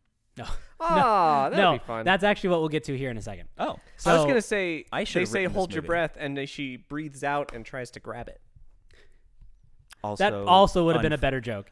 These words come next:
Speaker 3: also unfunny, but better than what they did.
Speaker 1: Now, they, they find, they find Max's place, and it's a house
Speaker 2: Yeah.
Speaker 1: attached right next to a big barn.
Speaker 2: Mm-hmm.
Speaker 1: So they go into the big barn. They're looking,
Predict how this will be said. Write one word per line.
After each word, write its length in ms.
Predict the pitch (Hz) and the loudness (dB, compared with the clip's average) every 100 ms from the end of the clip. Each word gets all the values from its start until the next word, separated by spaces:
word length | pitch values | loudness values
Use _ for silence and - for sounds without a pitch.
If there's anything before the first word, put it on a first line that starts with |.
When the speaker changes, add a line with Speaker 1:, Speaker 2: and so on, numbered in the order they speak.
| - | -2
Speaker 3:
also 260 | 160 202 175 | 0 0 0
unfunny, 540 | 156 156 147 131 117 | -2 -2 -4 -4 -4
but 160 | 117 - - - _ - | -6 -8 -20 -20 _ -10
better 280 | 127 123 120 | -4 -2 -2
than 340 | 113 107 101 | -6 -8 -10
what 140 | 110 101 | -10 -8
they 100 | 98 | -8
did. 160 | 92 | -4
Speaker 1:
Now, 420 | 160 156 143 131 - _ _ _ _ _ _ _ 147 | 0 2 0 -4 -8 _ _ _ _ _ _ _ -2
they, 280 | 156 135 - | -2 -2 -6
they 160 | 147 143 | -4 -2
find, 500 | 180 180 190 190 - | 2 2 2 -2 -6
they 120 | 156 | -6
find 260 | 147 170 180 | -2 0 0
Max's 320 | 160 147 147 | -2 -4 -6
place, 440 | - 123 127 - - | -4 -2 -4 -8 -10
and 100 | 131 | -8
it's 240 | 131 - - | -8 -12 -10
a 80 | 123 | -8
house 500 | 160 156 - - - - | -2 0 0 -6 -14 -16
Speaker 2:
Yeah. 40 | |
Speaker 1:
attached 380 | - 143 131 - | -10 -6 -6 -6
right 180 | 131 139 | -6 -4
next 220 | 135 - - | -8 -10 -10
to 80 | |
a 40 | 110 | -8
big 200 | 123 107 | -6 -8
barn. 260 | 98 - - _ _ - | -10 -12 -20 _ _ -16
Speaker 2:
Mm-hmm. 120 | 143 117 | -14 -12
Speaker 1:
So 80 | |
they 100 | 110 | -10
go 180 | 110 147 | -4 -4
into 120 | 180 | -2
the 80 | 165 | -4
big 240 | 151 156 139 | -2 -4 -2
barn. 360 | 135 135 135 | -2 -2 -4
They're 140 | 127 113 | -6 -6
looking, 380 | 143 160 151 | -6 -6 -10